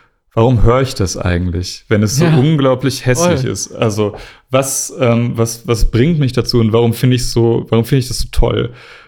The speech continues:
Speaker 1: Und ich glaube, es hängt eigentlich damit zusammen, dass einmal sozusagen, also, also ich lass mich einfach gern herausfordern, glaub ich auch, das ist so der eine Punkt, aber, ähm, und da ist natürlich irgendwie Unkonventionelles besser,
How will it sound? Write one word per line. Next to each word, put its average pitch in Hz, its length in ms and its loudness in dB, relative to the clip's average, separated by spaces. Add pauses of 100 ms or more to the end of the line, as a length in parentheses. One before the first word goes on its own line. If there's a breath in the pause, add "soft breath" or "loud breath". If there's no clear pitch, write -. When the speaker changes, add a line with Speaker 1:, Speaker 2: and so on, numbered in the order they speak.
(240 loud breath)
Speaker 1:
Und 107 380 0 (560)
ich - 120 -8
glaube, 143 380 2
es - 240 2
hängt 135 240 2
eigentlich 123 420 0
damit 127 300 0
zusammen, 120 480 0
dass 110 300 0 (220)
einmal 135 280 0
sozusagen, 113 580 0
also, 107 180 0 (320)
also 107 180 -2
ich 120 200 2
lass 123 160 0
mich 123 160 -2
einfach 107 260 -2
gern 104 180 -2
herausfordern, 156 640 -2
glaub 160 160 -2
ich 151 100 -6
auch, 127 180 -4
das 113 200 -4
ist - 140 0
so 113 80 -2
der 107 200 -2
eine 127 200 -2
Punkt, 147 320 -4
aber, 113 300 -2 (640 loud breath)
ähm, 107 760 -2
und 113 260 -2 (200)
da 107 100 0
ist 117 180 0
natürlich 107 420 -2
irgendwie 107 260 -2
Unkonventionelles 110 1200 0 (340 soft breath)
besser, - 640 0